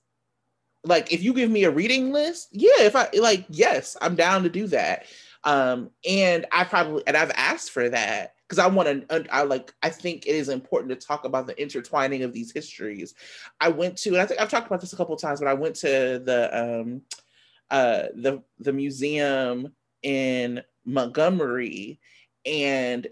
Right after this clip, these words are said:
they had, like, relics from Jim Crow, and something I didn't know, even as a grown-up, I didn't realize, like, how anti,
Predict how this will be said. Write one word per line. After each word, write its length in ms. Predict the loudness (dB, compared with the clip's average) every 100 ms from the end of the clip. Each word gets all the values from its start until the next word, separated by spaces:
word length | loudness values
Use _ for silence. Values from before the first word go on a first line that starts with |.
| -2
they 180 | 0 0
had, 440 | 2 4 4 2
like, 260 | -2 -2 -6
relics 480 | 0 2 4 0 -4
from 160 | -8
Jim 240 | -4 -6 -6
Crow, 600 | -4 0 0 0 -4 -10 -18 -8
and 100 | -4 0
something 280 | 0 0 -2
I 120 | -2
didn't 540 | -2 -4 -4 -6 -2
know, 340 | 2 2 2 0
even 460 | -2 0 2 0 -4 -2
as 120 | -2 -2
a 60 |
grown-up, 840 | -6 -10 -2 0 2 0 -4 -8 -4
I 80 | -2
didn't 420 | 2 0 0 -6
realize, 880 | 0 0 2 2 2 0 -2 -4 -4
like, 200 | -6 -6
how 520 | -12 -4 2 2 2 -4
anti, 640 | -6 -6 -8 -6 -4 -6